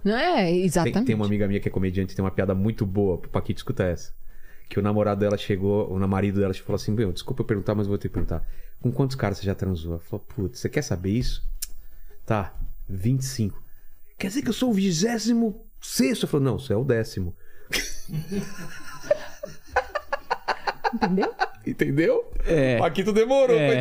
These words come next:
Speaker 2: entender.
Speaker 3: É.
Speaker 2: <laughs> É muito boa essa piada.
Speaker 3: Essa
Speaker 2: Fala,
Speaker 3: é boa.
Speaker 2: fala aí. <laughs> E pergun-, mas ele não perguntou no seu caso?
Speaker 1: Perguntou.
Speaker 2: É? Lá
Speaker 1: Ah,
Speaker 2: no comecinho,
Speaker 1: no
Speaker 2: não?
Speaker 1: comecinho, antes
Speaker 2: Tá.
Speaker 1: de noiva, antes de ficar sério, eu, foi, foi bem
Speaker 2: Entendi.
Speaker 1: rápido, né?
Speaker 2: Ah, tá.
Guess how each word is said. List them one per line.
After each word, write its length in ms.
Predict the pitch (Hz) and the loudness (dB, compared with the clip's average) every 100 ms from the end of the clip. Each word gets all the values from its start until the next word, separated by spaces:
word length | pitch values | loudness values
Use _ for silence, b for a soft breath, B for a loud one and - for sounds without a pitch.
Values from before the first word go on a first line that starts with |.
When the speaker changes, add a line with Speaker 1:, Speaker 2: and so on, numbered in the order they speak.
| 269 | 4
Speaker 2:
entender. 320 | 277 208 - - | 2 2 4 4
Speaker 3:
É. 300 | 151 139 135 | 6 6 4
Speaker 2:
<laughs> 60 | |
É 40 | 214 | 4
muito 320 | 202 - 285 | 2 2 2
boa 200 | 151 151 | 4 4
essa 180 | 147 131 | 4 2
piada. 280 | 139 - | 4 4
Speaker 3:
Essa 160 | 156 143 | 6 6
Speaker 2:
Fala, 140 | 165 | 4
Speaker 3:
é 40 | 151 | 4
boa. 220 | 156 107 | 4 4
Speaker 2:
fala 160 | 180 180 | 4 4
aí. 200 | 113 104 | 2 2
<laughs> 680 | 156 - - - - - - - B 226 B 147 B B | 0 0 -2 -6 -6 -16 -18 -18 B -12 B -12 B B
E 80 | 104 | -4
pergun-, 380 | - 202 196 - | 2 4 2 2
mas 220 | 113 107 | 0 2
ele 100 | 131 | 2
não 120 | 180 | 4
perguntou 360 | 196 180 131 98 | 2 4 2 2
no 80 | 98 | 0
seu 100 | 98 | -2
caso? 260 | 90 82 - B B | 0 -2 -4 B B
Speaker 1:
Perguntou. 500 | 240 262 214 185 175 233 - | 2 2 2 0 -4 -4 -2
Speaker 2:
É? 180 | 101 123 | -2 0
Lá 240 | 98 - | 0 2
Speaker 1:
Ah, 40 | 185 | 4
Speaker 2:
no 120 | 185 | 4
comecinho, 460 | 135 123 - 180 233 | 2 2 2 2 4
Speaker 1:
no 80 | |
Speaker 2:
não? 80 | 214 | 4
Speaker 1:
comecinho, 440 | 208 233 220 220 202 | 2 2 2 0 2
antes 260 | 226 247 233 | 2 2 2
Speaker 2:
Tá. 40 | |
Speaker 1:
de 80 | 214 | 2
noiva, 300 | 220 202 - | 2 0 2
antes 320 | 208 240 233 | 2 2 2
de 580 | 196 202 208 202 196 196 190 | 2 2 4 4 4 2 0
ficar 280 | - 190 175 | 0 0 0
sério, 480 | - 160 160 180 170 | 0 0 2 2 4
eu, 280 | 170 175 | 2 2
foi, 160 | 180 180 | 0 -2
foi 260 | - - 220 | -2 2 4
bem 140 | 320 | 4
Speaker 2:
Entendi. 120 | 220 | 4
Speaker 1:
rápido, 320 | 240 330 262 | 2 2 2
né? 140 | 233 294 | 2 2
Speaker 2:
Ah, 100 | 202 | 2
tá. 220 | - 156 | 0 0